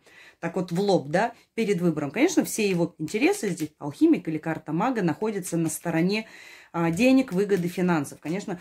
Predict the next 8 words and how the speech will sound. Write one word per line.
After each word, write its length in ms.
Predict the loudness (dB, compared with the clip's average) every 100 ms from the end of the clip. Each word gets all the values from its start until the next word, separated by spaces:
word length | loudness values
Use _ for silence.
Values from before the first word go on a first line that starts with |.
| -10
это 160 | -8 -8
всё, 180 | -4 -6
что 200 | -4 -6
относится 580 | -2 -2 -2 -4 -8 -8 -20 -16
к 60 | -4
этой 240 | -2 0
женщине. 720 | 0 2 2 0 -6 -8 -8 -12 -20 -8 2
Но 240 | 6 6